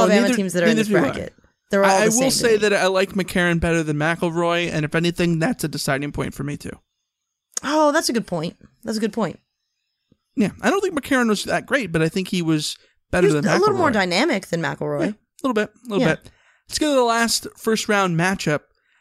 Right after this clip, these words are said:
Speaker 2: of the non-U S C region. It's, uh, two thousand five Texas as the number two seed against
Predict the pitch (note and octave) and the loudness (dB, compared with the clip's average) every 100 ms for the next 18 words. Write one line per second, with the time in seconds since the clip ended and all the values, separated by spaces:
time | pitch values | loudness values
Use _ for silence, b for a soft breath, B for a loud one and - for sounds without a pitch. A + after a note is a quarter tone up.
0 | _ - D3+ D#3 D3+ D3 D#3+ D#3+ D#3 E3+ | _ -4 0 0 0 -2 0 2 2 2
1 | F3+ F3 F3 E3 D3 - E3+ D#3+ D3+ - | 2 2 2 2 0 0 0 0 -2 -4
2 | D3 F3+ E3+ E3 D3+ - b b b E3+ | 0 0 2 0 -2 -6 b b b 0
3 | E3+ D#3 - E3+ E3 - C#4+ D4 C4 B3+ | 0 0 -2 0 0 -2 0 2 2 2
4 | A#3+ B3+ A#3+ A#3 - C#4 - - A#2 - | 0 0 0 0 -2 -4 -2 -4 -4 -6
5 | - - _ _ _ _ - E3 F3 F3 | -8 -14 _ _ _ _ -8 -6 -2 0
6 | F3+ F3 - C#4+ - E3 E3+ G3 - _ | 0 0 2 0 2 0 2 -2 -6 _
7 | _ _ _ _ _ - F#3+ F#3+ G#3+ G#3 | _ _ _ _ _ -4 -2 0 -2 -2
8 | - - | -4 -6